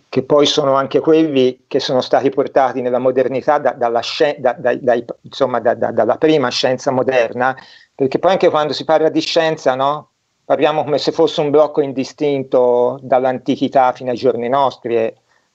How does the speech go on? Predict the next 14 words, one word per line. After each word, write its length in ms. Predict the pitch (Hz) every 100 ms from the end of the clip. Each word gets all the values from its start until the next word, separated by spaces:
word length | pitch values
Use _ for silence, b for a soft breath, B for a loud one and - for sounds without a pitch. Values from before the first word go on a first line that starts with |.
| _ _ -
io 200 | 160 156
penso 420 | 156 147 - 156
sempre 400 | - 156 147 147
a 60 |
quel 200 | - 143 135
periodo 380 | 151 151 143
che 100 | 135
va, 180 | 135 131
diciamo, 360 | 127 - 127 127
da 120 | 127
Galileo 460 | 123 131 135 139 135
fino 240 | 143 127
a 100 | 117
Kant, 560 | - 123 113 113 117